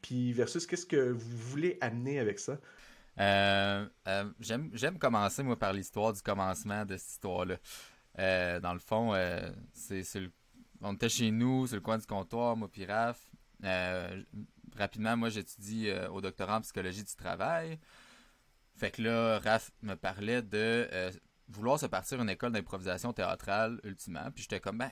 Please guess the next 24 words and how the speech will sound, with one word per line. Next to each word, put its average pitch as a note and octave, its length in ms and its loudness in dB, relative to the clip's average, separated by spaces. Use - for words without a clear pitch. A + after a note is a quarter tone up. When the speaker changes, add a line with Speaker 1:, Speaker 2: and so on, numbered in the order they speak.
Speaker 2:
crime, A#2+ 240 -4
j'ai F#2+ 120 -6
un F#2+ 100 -4
petit - 380 -6
peu C#3 260 -4
d'expérience A2 680 -2
dans, F#2+ 280 -2
tu - 40 -20
sais, G#2 100 -4
mission, G#2+ 460 0
vision, G2+ 280 -6
valeur G2 460 2
d'entreprise. A2+ 760 -4
Je - 40 -14
pourrais G2 220 -4
te F#2 40 -16
donner G2+ 180 -2
un G2+ 40 -2
petit - 140 -8
coup - 140 -12
de F#2+ 40 -6
main F#2+ 160 -2
là-dessus, C3 500 -6
t'aider. B2+ 560 -2